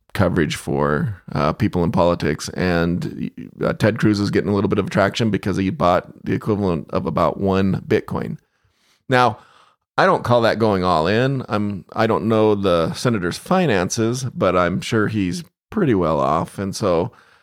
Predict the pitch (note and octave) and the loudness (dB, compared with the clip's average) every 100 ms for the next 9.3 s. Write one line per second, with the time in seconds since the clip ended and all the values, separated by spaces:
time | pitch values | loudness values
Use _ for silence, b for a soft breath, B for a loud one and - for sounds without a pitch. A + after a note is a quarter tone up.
0 | b - C3+ B2+ A2+ D#3 D#3+ F#3 E3 C#3 | b 0 2 4 2 4 4 4 4 4
1 | B2+ A#2+ A#2+ A2 A#2+ - G2 A#2 A2 G2+ | 4 2 0 0 0 2 2 2 0 -2
2 | G#2+ F2 F2 C#2 - - A2+ D#2+ - B2 | 0 -2 -2 -2 -2 -2 -2 -2 -2 0
3 | C#3+ D#3 G#2 E2 - - D#2+ D2 F2 - | 2 4 2 0 0 -2 0 0 -2 -4
4 | - F2 E2 C#2+ D#2+ C#3+ - - G2+ F#2+ | -6 -4 -2 -2 -4 -6 -8 -2 0 0
5 | E2+ F2+ F2 G#2 F#2+ F#2 D#2+ C#2+ C#2+ - | -2 -4 -4 -2 -2 -2 -2 -4 -4 -4
6 | - C#2 - - b b - D#3 G2 F2 | -2 -2 -2 -12 b b -4 0 0 0
7 | G2 C#3 B2 D#3 D3+ C3 A#2+ A2 G#2 A2+ | 0 0 0 0 2 2 2 2 0 0
8 | G2+ G2+ G2 G2 G#2 G#2 B2+ G#2+ - G2+ | 0 0 2 0 0 -2 -2 -2 -2 0
9 | F2+ F#2+ | 0 -2